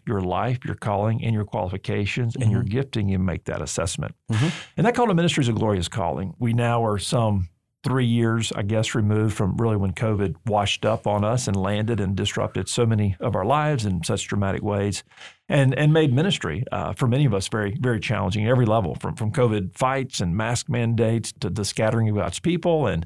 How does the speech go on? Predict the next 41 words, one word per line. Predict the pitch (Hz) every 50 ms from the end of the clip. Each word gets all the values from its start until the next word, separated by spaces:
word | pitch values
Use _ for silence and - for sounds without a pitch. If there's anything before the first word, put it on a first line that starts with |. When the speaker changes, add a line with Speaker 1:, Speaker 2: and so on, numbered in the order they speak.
| - - - - - - - - - - _
Speaker 1:
to | - 120 113
the | 95 90 92
gatherings | 92 113 120 135 139 139 135 135 127 117
being | 131 127
limited | 120 120 120 123 117 139
and | 127 131 151
all | 156 170 170 165 151
that | 143 117
went | 107 92 - -
with | 76 - -
it. | - - - _ _ _ - -
And | - 156 151
so | 147 160 135
for | 123 147 139
many, | 151 208 240 226 175 160 160 151 147 -
they | - 143 147
have | 135 117
felt | 156 143 123
in | 117 110
recent | 107 117 123 - 143 -
years | 104 107 104 101 98 101 95 - - - -
that | 117 107 92 -
pastoral | - 113 107 107 - 135 110
ministry | 101 104 101 95 - - 104
was | 98 104 98 95 -
particularly | - 117 - - - 175 165 165 - 139 113 104 101 98 92 - - -
challenging. | - - 62 60 57 - - - - - - - _ -
Speaker 2:
Sure. | - - -
Speaker 1:
I, | 139 127 -
I | - 127 151 151
have | 143 127 -
sought | - - 127 110 104 104 -
here | - 107 117 113
as | 113 95
an | 104 104
institution, | 104 - - - - 110 104 - - 123 110
and, | 101 - -
and | 110 107 98
we, | 110 113 117
even | 117 - 110 104 107 95
through | - 110 101 95 95 -